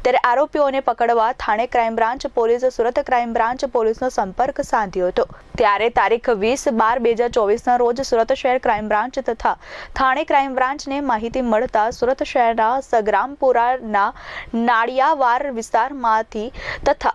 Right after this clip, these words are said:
વરાછા વિસ્તારમાંથી ચોરીમાં સંડોવાયેલા આરોપીઓને પોલીસે ઝડપી પાડ્યા છે. પોલીસે પાંચ રીઢા આરોપીઓને ઝડપી પાડ્યા છે. આરોપીઓ મૂળ રાજસ્થાનના છે. પકડાયેલા આરોપીઓને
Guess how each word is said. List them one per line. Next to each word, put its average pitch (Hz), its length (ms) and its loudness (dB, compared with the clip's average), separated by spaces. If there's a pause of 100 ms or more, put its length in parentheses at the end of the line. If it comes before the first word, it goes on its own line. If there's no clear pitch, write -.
વરાછા 220 400 2
વિસ્તારમાંથી 277 680 0
ચોરીમાં 254 500 2
સંડોવાયેલા 240 760 0 (300)
આરોપીઓને 294 520 2
પોલીસે 240 400 -2
ઝડપી 254 320 -4
પાડ્યા 185 380 0
છે. - 240 -2 (160)
પોલીસે 220 360 0
પાંચ 220 360 0
રીઢા 226 320 2
આરોપીઓને 240 460 0
ઝડપી 208 300 -2
પાડ્યા 175 360 0
છે. 180 200 -2 (440)
આરોપીઓ 196 460 2
મૂળ 208 260 0
રાજસ્થાનના 220 720 0
છે. 226 200 0 (440)
પકડાયેલા 285 440 2
આરોપીઓને 233 840 0